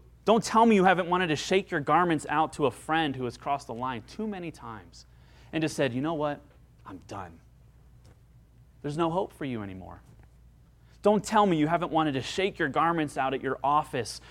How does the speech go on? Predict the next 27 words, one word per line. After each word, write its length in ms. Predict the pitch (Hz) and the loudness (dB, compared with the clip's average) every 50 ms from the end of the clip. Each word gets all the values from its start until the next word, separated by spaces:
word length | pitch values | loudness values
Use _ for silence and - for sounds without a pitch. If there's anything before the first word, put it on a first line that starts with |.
| - - | -8 -2
or 140 | - 147 139 | -2 0 0
to 140 | - - 170 | 0 -2 -2
your 140 | 151 147 135 | 0 0 0
neighbor 420 | 135 143 156 165 160 120 123 117 | 2 2 4 2 2 2 -2 -4
and 160 | 101 131 120 | -4 -6 -6
say, 200 | - 151 143 131 - - 151 | -2 -2 -2 -2 -2 -4 -8
"You're 200 | 147 143 190 196 | -4 -4 -4 -4
somebody 460 | - - - 160 143 135 120 113 101 | -4 -6 -10 -10 -8 -8 -10 -10 -10
else's 260 | 95 92 - 101 - | -12 -14 -16 -20 -20
problem. 400 | - - - 65 - - 85 85 - - - - - - - - - - - - - - _ - - - - - - - - - - | -18 -16 -16 -16 -16 -16 -20 -20 -20 -20 -20 -20 -20 -20 -20 -20 -20 -20 -20 -20 -20 -20 _ -20 -20 -20 -20 -20 -20 -20 -20 -18 -6
Maybe 200 | - 156 160 165 | -2 -2 0 0
someone 260 | - - 170 160 147 | -2 -2 -2 0 0
else 140 | 139 135 - | 0 -2 -2
will 80 | 120 - | -6 -12
come 180 | - - 143 | -8 -8 -6
along 460 | 131 123 120 117 117 120 120 120 120 120 - - - - - - - - - - - - - - - - - - - - - - - - | -6 -4 -4 -4 -2 -4 -4 -4 -8 -10 -14 -20 -20 -20 -20 -20 -20 -20 -20 -20 -20 -20 -20 -20 -20 -20 -20 -20 -20 -20 -20 -20 -20 -14
and, 240 | - 127 120 110 110 | -10 -8 -6 -6 -6
and 160 | - 117 110 | -6 -8 -10
can 120 | - 117 101 | -10 -10 -12
speak 340 | - - - 147 135 - 135 | -12 -6 -4 -4 -4 -2 -4
into 140 | 120 113 | -4 -4
your 100 | 110 110 | -4 -4
life 260 | 101 95 90 90 87 - | -4 -6 -6 -8 -10 -12
because 260 | - - 104 98 104 - | -14 -14 -14 -14 -12 -12
I 300 | - 123 127 135 135 139 - | -10 -10 -8 -8 -8 -10 -10
am 140 | 104 107 98 | -12 -12 -12
done." 200 | 92 85 80 | -12 -14 -16